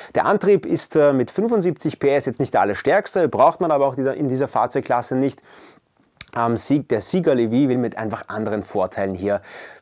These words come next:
punkten. Er kostet in China nämlich umgerechnet nur, und jetzt wieder festhalten, achttausendeinhundert Euro. Ja, zum Vergleich, in Deutschland kostet das derzeitig günstigste E-Auto rund zweiundzwanzigtausend Euro. Das ist schon ein krasser Unterschied,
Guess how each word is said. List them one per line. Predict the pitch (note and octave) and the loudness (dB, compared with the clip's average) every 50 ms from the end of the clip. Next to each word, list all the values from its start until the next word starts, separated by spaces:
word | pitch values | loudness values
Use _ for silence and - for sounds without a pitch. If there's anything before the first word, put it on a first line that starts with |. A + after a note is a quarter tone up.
| _ _ - | _ _ 0
punkten. | - F3+ A3+ G#3+ - - - D#3+ - - _ _ _ | 2 2 2 2 0 -6 -10 -12 -12 -14 _ _ _
Er | - A#2 - | -2 -2 0
kostet | - F3+ G#3 G#3 - - A3 F#3 | 2 2 0 0 0 0 0 2
in | D3 B2 | 0 0
China | - - E3+ F#3 G3+ G3 | 0 -2 0 0 0 2
nämlich | F3 E3+ E3+ E3+ D#3 - - | 2 2 2 0 0 0 -2
umgerechnet | F3 G3 B3 A3+ F#3+ D3+ D3+ C#3+ - - E3 A#2 | 0 0 2 2 4 4 2 2 2 0 -2 0
nur, | A2+ C3+ F3 A3 C4 C4+ G3+ B2 - _ _ _ _ _ - | 2 2 4 4 4 2 0 -4 -6 _ _ _ _ _ -6
und | G2+ F#2 | -4 -4
jetzt | F2+ E2+ - | -4 -2 -2
wieder | A#2 C3+ F3 E3 | 0 0 0 2
festhalten, | - E3+ D#3+ - E3+ E3 D#3+ D#3 E3+ D#3+ D#3+ D3+ - - - - - - - - - - | 2 2 2 4 4 4 4 4 2 0 -2 -2 -4 -12 -18 -18 -18 -20 -20 -20 -14 -6
achttausendeinhundert | - C3+ E3 - - - - G2+ A2+ B2+ A#2 G#2 B2 A2+ - - _ - A#2 A2+ A2 G2+ F#2+ G2+ G2 G2 F#2+ F#2+ - - _ | -4 -4 -2 -4 -4 -4 -2 0 0 0 0 0 -2 -4 -4 -8 _ -4 -4 -2 -2 -2 -4 -4 -4 -4 -4 -6 -6 -8 _
Euro. | - C3 D#3+ F3 D3 C3+ C3 F2+ E2+ - - _ _ - | 2 4 4 4 4 2 0 -4 -6 -10 -16 _ _ -2
Ja, | - C#3 D#3+ - _ - - - | -2 0 0 -2 _ -18 -20 -14
zum | - - C#3 C3 | -6 -4 -2 -2
Vergleich, | C3+ B2+ B2+ D3+ D#3+ G3 G3+ | 0 2 2 2 2 2 2
in | F#3+ C3 | 2 2
Deutschland | C#3 D3+ G3 G3+ - G#3 G3+ E3+ B2+ - | 2 2 2 2 2 2 2 2 0 0
kostet | - D#3 E3 - F3 D#3+ | 0 0 0 0 0 0
das | D3+ - - | 0 -2 0
derzeitig | - D#3 D3+ - - C#3+ C3 C#3 C#3 A#2+ - - _ | 0 0 0 2 0 0 0 0 -2 -4 -6 -12 _
günstigste | - F#3 A#3 E4 - - - - B2 - - - G#2 | 0 2 2 2 0 0 -2 -2 -2 -2 -2 -4 -2
E-Auto | - F#2 G2 E2+ F#2 G#2+ A2+ - E3 | -2 0 0 2 2 2 2 0 -2
rund | F3+ G3+ D#3 A#2 C#3+ G#3 B3+ B3+ G#3 - - - - - - - - _ | -2 -2 -2 0 2 2 2 2 0 -2 -8 -16 -18 -18 -20 -20 -20 _
zweiundzwanzigtausend | - - - - G#2+ C3 B2 G#2+ - - F2 E2+ - G2 - - - - - E2+ E2+ E2 - | -16 -12 -6 -4 -2 -2 -2 -4 -6 -6 -8 -8 -8 -10 -12 -10 -12 -12 -12 -12 -14 -14 -12
Euro. | - - - - | -12 -12 -12 -12
Das | - - C#3+ | -10 -10 -8
ist | E3+ F3 F3+ | -8 -8 -10
schon | - - D#3+ D#3+ | -10 -10 -8 -8
ein | - - A2+ - | -6 -6 -8 -8
krasser | - - G2+ - - - - A2 D#2 | -8 -8 -8 -6 -8 -6 -6 -4 -2
Unterschied, | D3+ F3+ G3 G3+ E3+ - - E3+ E3 D3+ | -2 -2 0 -2 -2 0 2 0 0 0